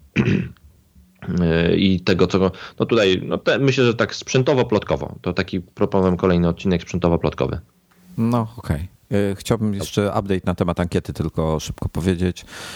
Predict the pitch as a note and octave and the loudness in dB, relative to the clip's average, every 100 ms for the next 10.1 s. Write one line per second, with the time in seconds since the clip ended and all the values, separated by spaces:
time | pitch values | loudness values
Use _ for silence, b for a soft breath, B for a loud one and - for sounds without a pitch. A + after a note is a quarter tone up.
0 | B E2+ E2+ D#2+ D2+ F#2 F#2 - - F#2 | B 0 2 2 0 0 -2 -4 -4 -2
1 | F2 F2 D#2+ - E2+ - E2+ - - F2+ | 0 0 -2 -2 -4 0 -2 0 -4 -4
2 | - - - F2 E2 - - D#2 C#2+ - | -6 -6 0 0 0 0 0 -2 -4 0
3 | D#2 C#2+ D#2 - - E2+ C2+ C2+ C#2 - | -2 0 -4 -4 -2 -2 0 -4 -4 -2
4 | D2 D2+ D#2+ C2 E2 E2+ E2 F#2 F#2 E2 | -2 0 -2 0 0 0 -2 0 0 -2
5 | D#2+ D2+ D#2 D2 D#2 - C2+ C2 - - | -4 -2 0 0 -2 -2 -4 -4 -6 -8
6 | - _ b b b b b b b b | -12 _ b b b b b b b b
7 | b _ _ _ _ _ _ _ _ _ | b _ _ _ _ _ _ _ _ _
8 | _ _ _ G#2+ G2 F#2+ F#2 - - F4+ | _ _ _ 2 4 4 2 2 0 -2
9 | F#4 C#4+ D3 G2+ - A#2 - C#3+ B2+ - | 0 2 2 2 0 0 0 0 -2 0
10 | E2 | -4